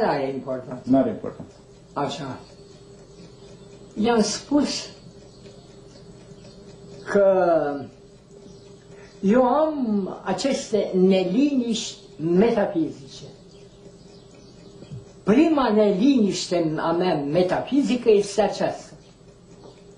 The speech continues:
Speaker 1: M-am gândit, înainte de a veni la mine Liceanu, m-am gândit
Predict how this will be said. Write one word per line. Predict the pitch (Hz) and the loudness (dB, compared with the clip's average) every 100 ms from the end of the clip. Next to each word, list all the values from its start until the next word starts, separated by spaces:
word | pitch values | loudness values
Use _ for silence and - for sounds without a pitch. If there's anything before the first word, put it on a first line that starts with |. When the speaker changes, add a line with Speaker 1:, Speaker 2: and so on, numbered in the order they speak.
| - - - - - - - - - - - - - - - - - - | -20 -20 -20 -20 -20 -20 -20 -20 -20 -20 -20 -20 -20 -20 -20 -20 -20 -8
Speaker 1:
M-am | 147 165 180 190 190 180 139 | 0 4 4 4 2 2 2
gândit, | 202 196 170 226 311 - - - | 2 2 2 2 2 0 -16 -4
înainte | 202 185 180 233 214 185 | 0 2 2 2 0 0
de | 160 | 2
a | 156 | 0
veni | 160 165 196 214 | 0 0 0 2
la | 170 | 2
mine | 165 196 165 151 135 - - - - - - - - - | 2 2 2 -2 -4 -12 -20 -20 -20 -20 -20 -20 -20 -14
Liceanu, | - 170 220 156 - 151 127 147 247 - - - - - - - | 0 2 4 2 0 -4 -4 -6 -8 -14 -20 -20 -20 -20 -20 -8
m-am | 147 175 170 156 147 | -2 0 0 -2 -2
gândit | 175 151 247 - | -2 2 2 0